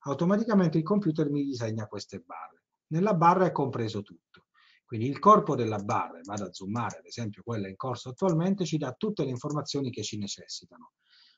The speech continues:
Ci dice dove è aperto, quindi la barra che ha l'apice che è girato verso la sinistra, ci dice dove sta andando a chiudere, questa è una barra ancora in formazione, quindi tenderà a muoversi,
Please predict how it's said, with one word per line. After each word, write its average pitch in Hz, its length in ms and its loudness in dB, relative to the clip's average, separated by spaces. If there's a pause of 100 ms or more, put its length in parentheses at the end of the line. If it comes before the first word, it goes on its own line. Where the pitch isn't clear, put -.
Ci - 200 0
dice 156 280 4
dove 135 240 4
è 113 40 2
aperto, 107 680 -4 (220)
quindi 98 240 -8
la 92 140 -10
barra 104 540 -2
che 104 160 -10
ha 98 300 -6
l'apice 101 500 -8
che 95 100 -14
è 92 40 -12
girato 101 360 -10
verso 92 260 -10
la 113 100 -6
sinistra, 185 540 0 (440)
ci 131 160 -4
dice 143 280 4
dove 135 240 4
sta 113 140 -4
andando 110 300 -2
a - 40 -2
chiudere, 131 420 0
questa 101 220 -8
è 98 40 -6
una 95 100 -8
barra 101 220 -6
ancora 104 260 -6
in 101 100 -6
formazione, 117 580 -6
quindi 98 220 -10
tenderà 113 300 -6
a 151 60 0
muoversi, 147 580 -2